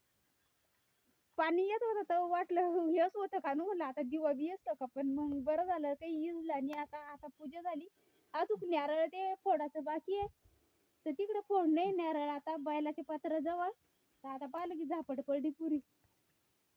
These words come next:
तर इकडे येऊ राहिला त्यो दिवा. आता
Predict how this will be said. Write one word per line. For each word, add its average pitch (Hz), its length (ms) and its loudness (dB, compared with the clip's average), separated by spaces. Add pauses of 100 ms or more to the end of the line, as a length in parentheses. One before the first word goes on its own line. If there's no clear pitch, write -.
(960)
तर 311 100 2
इकडे 392 260 4
येऊ 330 240 4
राहिला 320 260 4
त्यो 302 180 0 (1600)
दिवा. 277 320 0
आता 285 220 -4